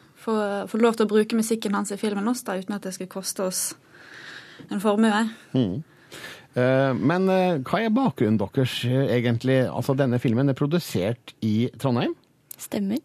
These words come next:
Speaker 2: Ja, men
Speaker 3: Mm.
Speaker 2: hvorf-, hvorfor det?
Speaker 3: Eh, det var et, eh, eh, eksamensfilmprosjekt. Eh, vi har begge en bachelor i film- og videoproduksjon ved N T N U, eh, så det er den avsluttende filmen, da.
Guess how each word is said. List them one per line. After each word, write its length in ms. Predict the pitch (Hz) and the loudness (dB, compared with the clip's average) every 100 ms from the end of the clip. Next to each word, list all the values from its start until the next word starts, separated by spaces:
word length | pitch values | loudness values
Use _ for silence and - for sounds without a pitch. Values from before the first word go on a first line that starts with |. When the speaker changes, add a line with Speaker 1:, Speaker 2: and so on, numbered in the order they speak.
| _ _ 131 | _ _ 0
Speaker 2:
Ja, 160 | 180 - - | 0 -2 0
men 260 | 151 285 196 | 4 4 4
Speaker 3:
Mm. 260 | 135 120 117 | 0 0 2
Speaker 2:
hvorf-, 280 | 123 117 - - | 2 2 -4 2
hvorfor 340 | 123 127 185 | 4 4 2
det? 160 | 165 254 - - - - - _ - - | 0 -2 -8 -20 -20 -20 -20 _ -20 -6
Speaker 3:
Eh, 360 | 240 240 233 226 | -2 0 0 -2
det 160 | 240 240 | -2 0
var 200 | 226 220 | 2 2
et, 400 | 220 - - 226 | -2 -6 -10 -4
eh, 440 | 208 202 202 214 - _ - | -2 -2 -2 -4 -8 _ -6
eh, 480 | 196 196 196 190 202 208 208 - - - | -2 0 0 -2 -4 -4 -6 -8 -12 -10
eksamensfilmprosjekt. 1080 | - 214 202 202 208 214 220 269 - - - _ _ _ - | -4 0 0 0 0 0 0 -2 -2 -10 -20 _ _ _ -4
Eh, 440 | 220 220 214 208 | 0 0 0 -2
vi 540 | 208 208 208 208 208 214 214 - | 0 0 2 2 2 0 -4 -4
har 160 | 196 | -2
begge 220 | 196 196 190 | 0 0 0
en 100 | 185 | -2
bachelor 420 | 180 - 196 190 | -4 -6 -4 -2
i 100 | 190 | -2
film- 220 | 190 185 185 | -4 -4 -2
og 60 | |
videoproduksjon 640 | 185 180 190 180 185 - 190 | -2 -4 -4 -6 -4 -4 -2
ved 100 | 196 | -2
N 60 | 196 | 0
T 100 | 202 | 2
N 160 | 190 | 2
U, 80 | 226 - - - - _ _ - | 2 0 -12 -20 -20 _ _ -4
eh, 420 | 185 185 185 185 | -2 -2 -2 -4
så 160 | - 202 | -4 -4
det 100 | 190 | -2
er 60 | 196 | -2
den 80 | 202 | -2
avsluttende 500 | 180 - 196 208 208 | -2 -4 -4 -2 -2
filmen, 300 | 180 180 | 0 0
da. 100 | 180 | -2